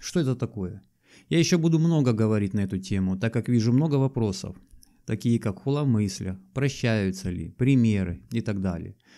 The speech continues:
На все эти вопросы буду отдельно говорить, но сегодня мы посмотрим, что это такое. Здесь есть такие слова, как хула и Духа Святого.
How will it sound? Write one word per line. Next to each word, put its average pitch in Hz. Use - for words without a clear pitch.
На 139
все 180
эти 160
вопросы 131
буду 123
отдельно 117
говорить, 90
но 107
сегодня 147
мы 127
посмотрим, 117
что -
это 104
такое. -
Здесь 135
есть -
такие 156
слова, 135
как 101
хула 156
и 135
Духа 117
Святого. -